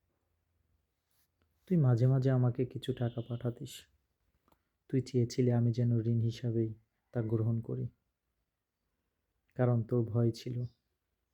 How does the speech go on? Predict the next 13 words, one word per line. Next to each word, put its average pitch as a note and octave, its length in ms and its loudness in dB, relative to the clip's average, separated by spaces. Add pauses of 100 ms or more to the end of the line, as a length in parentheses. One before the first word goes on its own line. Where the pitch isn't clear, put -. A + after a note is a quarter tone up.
(160)
নয়তো A#2+ 380 0
আমি A#2 300 0 (380)
অপমানিত A#2+ 400 0
বোধ A2+ 240 -2 (180)
করব। A#2+ 320 -8 (2750)
আমার C#3 240 2
বাড়ির C3 380 4 (340)
হালচাল C3 580 2
তো A#2+ 300 -2 (300)
তুই B2 260 0 (680)
জানতিস। A#2 640 -6 (600)
তুই D#3+ 140 4
জানতিস, A#2+ 640 -2